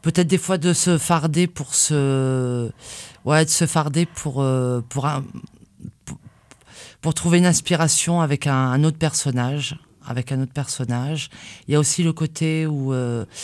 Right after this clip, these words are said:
euh, parce que la, la perruque est afro, donc, euh, ce côté que j'ai en moi de, hum, comment dire, d'aimer, euh, étant donné que je suis née en Algérie, que j'y ai vécu jusqu'à l'âge de dix-neuf ans,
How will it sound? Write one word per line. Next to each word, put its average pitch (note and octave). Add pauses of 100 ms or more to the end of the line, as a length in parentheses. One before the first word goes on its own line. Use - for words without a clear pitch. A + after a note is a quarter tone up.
(280)
euh, C#3
parce -
que D#3+
la, C3+
la C3
perruque D3
est D3+
afro, D3+
donc, C3+
euh, A#2+ (400)
ce -
côté D3
que B2
j'ai A2
en C3+
moi C#3+
de, A#2+
hum, G#2+ (440)
comment C3+
dire, C3
d'aimer, D#3
euh, A#2
étant C#3
donné D3
que C#3+
je B2+
suis -
née C#3
en C3+
Algérie, B2+
que G#2+
j'y A#2+
ai B2
vécu A#2+
jusqu'à B2
l'âge A#2+
de B2
dix-neuf A#2
ans, D3+